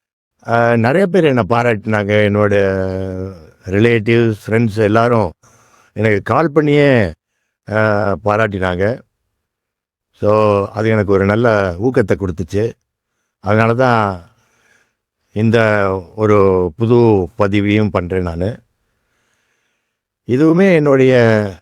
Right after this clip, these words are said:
பழைய அனுபவத்தை பேஸ் பண்ணி தான். அதாவது, நான் ஒரு மதுரைக்காரங்கிறத இதுக்கு முன்னாடியே உங்களுக்கு சொல்லியிருக்கேன். So, சென்னையில இருந்தாலும்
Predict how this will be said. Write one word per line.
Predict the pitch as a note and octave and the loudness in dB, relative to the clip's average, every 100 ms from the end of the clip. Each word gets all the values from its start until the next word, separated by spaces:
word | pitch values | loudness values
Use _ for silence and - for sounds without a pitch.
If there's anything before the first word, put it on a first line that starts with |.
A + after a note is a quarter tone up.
| _ _ _ _ _ _ _ _ _ - | _ _ _ _ _ _ _ _ _ -4
பழைய | A2+ C3 C3 A#2+ G#2+ | 0 2 2 2 2
அனுபவத்தை | B2 C#3 C#3+ B2+ B2+ | 0 0 0 0 0
பேஸ் | A2 G2 F#2+ G#2+ G2 | 0 0 0 -2 -2
பண்ணி | G2 F2 | -4 -2
தான். | F#2+ F#2 _ _ _ _ _ _ _ _ _ _ _ _ _ | -4 -6 _ _ _ _ _ _ _ _ _ _ _ _ _
அதாவது, | A2 G#2 A2 A2+ A2 G#2 F#2 E2+ D2+ _ - - _ | -6 -2 0 0 2 2 0 -4 -10 _ -20 -20 _
நான் | G#2+ D#3 F#3+ E3 D3 | -2 0 0 0 2
ஒரு | C3 C3 B2 A2+ G2 | 2 2 2 0 0
மதுரைக்காரங்கிறத | F#2+ B2+ D3 C#3 B2+ C3 A#2 A2+ A2+ | 0 0 0 0 -2 0 -2 0 0
இதுக்கு | G#2+ G2 | 0 -2
முன்னாடியே | G#2+ A2 A#2 A#2 | -2 0 0 2
உங்களுக்கு | G#2+ F#2+ F2+ E2 F#2+ | 0 -2 -4 -4 -2
சொல்லியிருக்கேன். | G2+ A2 F2+ F2 F#2+ - _ _ _ _ _ _ _ _ _ _ _ _ | 0 0 -2 -6 -8 -10 _ _ _ _ _ _ _ _ _ _ _ _
So, | - G2 G2 G2 F#2+ F#2+ | -10 -4 0 2 2 0
சென்னையில | E2+ A2+ C#3 C#3+ B2+ | 0 0 2 2 2
இருந்தாலும் | A#2 B2+ B2+ C#3 A2 G2 | 0 0 2 0 -2 -6